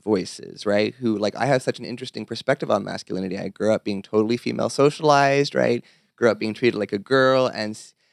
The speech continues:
you know, being the one on the bus who had to, like, squeeze my knees together, being next to, like, the man spreading, <laughs> right? So I had this, I had this internal experience of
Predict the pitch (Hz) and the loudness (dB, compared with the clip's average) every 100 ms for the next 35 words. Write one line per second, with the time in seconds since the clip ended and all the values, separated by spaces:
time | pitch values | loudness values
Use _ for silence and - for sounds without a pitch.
0 | _ 120 113 101 123 120 113 120 110 104 | _ 4 4 4 2 4 4 4 4 4
1 | 110 113 - 117 104 107 104 - - 117 | 4 2 -2 0 0 0 -4 -4 -2 -2
2 | 110 101 107 113 - 101 101 101 98 104 | 0 0 4 2 2 0 2 2 2 2
3 | 101 101 - - 95 98 - 98 104 107 | 2 0 -2 -6 -4 -4 -6 -2 0 2
4 | 107 104 107 - 113 110 107 98 127 - | 2 0 -2 0 2 4 2 0 -6 -6
5 | - 185 165 156 165 160 160 139 - _ | 2 2 4 4 4 2 -2 -4 -10 _
6 | - 147 151 139 156 139 113 - - 135 | 0 0 2 -4 -2 0 0 -4 -2 0
7 | 139 123 113 - 104 101 98 | 2 0 -2 -4 0 0 0